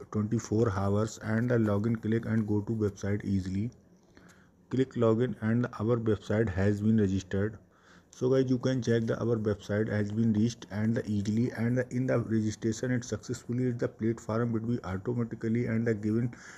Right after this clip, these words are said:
five U S D T the minimum deposit and the two U S D T and the minimum of the withdrawal and zero point one U S D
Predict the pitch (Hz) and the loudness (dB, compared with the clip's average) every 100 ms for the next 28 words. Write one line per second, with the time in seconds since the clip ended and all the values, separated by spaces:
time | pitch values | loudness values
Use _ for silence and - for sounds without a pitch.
0 | - - - 113 127 143 139 131 120 123 | -20 -20 -2 2 4 6 6 4 0 -2
1 | 139 135 123 117 120 131 127 113 - 113 | 2 2 2 2 0 0 0 -2 0 0
2 | 120 127 - 113 123 123 - 135 131 120 | 0 -4 -2 0 0 0 -2 0 2 2
3 | 117 117 127 120 117 120 120 113 113 123 | 2 -2 -2 -2 0 0 2 2 2 2
4 | 127 123 110 117 104 104 101 117 113 113 | 0 0 -2 -2 -2 -2 -2 0 2 2
5 | 104 104 110 - 107 110 95 95 92 87 | 0 0 -2 -2 -2 0 0 0 0 -4
6 | 90 | -6